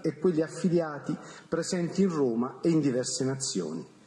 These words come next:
Dare credibilità ai modi con cui ci avviciniamo al mistero di Cristo e del suo amore,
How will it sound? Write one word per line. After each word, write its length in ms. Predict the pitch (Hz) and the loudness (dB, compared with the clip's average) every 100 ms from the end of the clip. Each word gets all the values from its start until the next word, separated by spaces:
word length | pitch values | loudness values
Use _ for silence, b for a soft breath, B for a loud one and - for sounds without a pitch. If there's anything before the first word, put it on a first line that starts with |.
| _ | _
Dare 300 | - 185 185 | -8 -4 -4
credibilità 760 | - 175 160 143 165 170 208 196 | 0 0 0 2 2 2 0 -2
ai 160 | 175 | 0
modi 300 | 170 190 160 | 0 0 0
con 240 | 151 156 151 | 0 0 0
cui 160 | 175 | 0
ci 100 | - | 0
avviciniamo 600 | 156 143 139 156 160 175 | -2 -2 -4 0 0 0
al 80 | 151 | -2
mistero 420 | 139 139 - 151 | -2 -2 -2 -2
di 140 | 139 139 | -2 0
Cristo 460 | 180 214 - - | 2 0 0 -2
e 80 | 170 | -2
del 180 | 143 147 | 0 -2
suo 220 | - 135 | -2 -4
amore, 400 | 120 104 107 98 | -4 -6 -8 -12